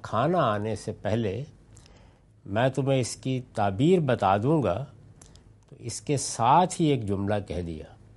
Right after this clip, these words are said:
وہ جملہ یہ تھا کہ "ذالکما مما علمنی ربی"،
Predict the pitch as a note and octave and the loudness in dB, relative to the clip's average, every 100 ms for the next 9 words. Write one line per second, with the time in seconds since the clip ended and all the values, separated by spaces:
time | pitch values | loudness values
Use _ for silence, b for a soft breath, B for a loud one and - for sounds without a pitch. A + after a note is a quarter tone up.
0 | - - b b b b b _ _ - | -20 -20 b b b b b _ _ -12
1 | A2 G2+ A2+ C3 D#3 D3 D3 D3 C#3 D3+ | -8 -4 -2 2 4 4 2 2 2 2
2 | D#3+ D3 A2+ G#2+ C3+ E3 D#3+ D3 C#3 C#3+ | 2 -2 0 4 6 6 4 0 -2 0
3 | F3 D3+ B2+ C3+ D3+ G3 F#3+ C#3 C#3+ D3 | 2 2 2 2 2 4 6 6 4 4
4 | C#3+ C3 C3 D#3+ C3+ E2+ C#3 B2+ B2 E2+ | 4 4 2 2 2 2 0 2 0 -2